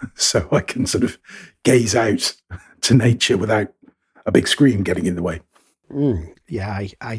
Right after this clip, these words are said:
Speaker 2: do have to sort of rotate my head and twist it, uh, you know, twelve inches over to, to the right in order to actually see the mountain outside. But that's okay. I still, I still love my, my silly monitor, but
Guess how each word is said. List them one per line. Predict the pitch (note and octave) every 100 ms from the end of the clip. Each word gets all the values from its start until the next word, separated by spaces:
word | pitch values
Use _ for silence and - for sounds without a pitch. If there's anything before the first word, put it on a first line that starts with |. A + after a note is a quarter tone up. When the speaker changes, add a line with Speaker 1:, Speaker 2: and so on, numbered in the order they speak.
| G2+
Speaker 2:
do | - A2+
have | G2 A2+ G#2 -
to | G#2 G#2
sort | - A2+ G2+
of | F#2+ _ - _ _ _ _ _ _ _ _ -
rotate | C#3+ B2 - C3
my | B2+ A2+
head | - A#2 A2 A2
and | G#2+ G#2
twist | - C3 - A#2+
it, | G#2+ - A2
uh, | G2 G#2
you | B2+
know, | F#2 D#2+ _ _ _ _ _ _ _ _ _
twelve | - C#3 A#2+
inches | A2+ - G#2
over | A2 G#2+
to, | - A#2 G#2+ G#2+
to | -
the | G#2+
right | G#2+ G#2+ A2 - - _ _ _
in | B2 A#2
order | G#2 G2+
to | A#2
actually | G#2 -
see | G2+ G#2+
the | F#2+
mountain | G2 E2+ G2
outside. | F#2 - F2 E2+
But | - F#2 _ _ _ _ -
that's | E4 -
okay. | E3 A2 - _ _ _ _ -
I |
still, | G#2+ - C3 -
I | C3+
still | A2 - F#2
love | E2 F2 F#2
my, | E2+ E2 - -
my | F2+
silly | F2 - E2+ E2+ E2+
monitor, | F#2 F2 F2 F2+ -
but | - E2